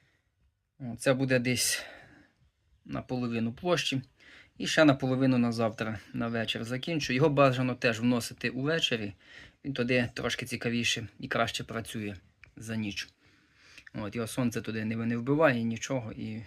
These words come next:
він туди працює дуже класно. Ось, власне, я його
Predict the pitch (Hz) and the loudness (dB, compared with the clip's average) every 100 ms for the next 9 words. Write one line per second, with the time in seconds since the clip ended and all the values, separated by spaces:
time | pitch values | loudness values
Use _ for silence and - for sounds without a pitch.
0 | - 120 110 113 107 110 - 113 107 113 | -8 -6 -4 -4 -6 -10 -8 -8 -8 -2
1 | 143 113 101 92 _ _ - 98 - - | 0 0 -2 -10 _ _ -10 -8 -8 -14
2 | 92 _ _ _ _ _ _ _ _ _ | -18 _ _ _ _ _ _ _ _ _
3 | _ _ _ _ _ _ - - - - | _ _ _ _ _ _ -14 -14 -20 -20
4 | - - - _ - - - - - 120 | -20 -20 -20 _ -20 -18 -14 -8 0 2
5 | 113 - 117 101 - - - - 131 123 | 2 2 -2 -2 -12 -20 -18 0 4 4
6 | 120 | 4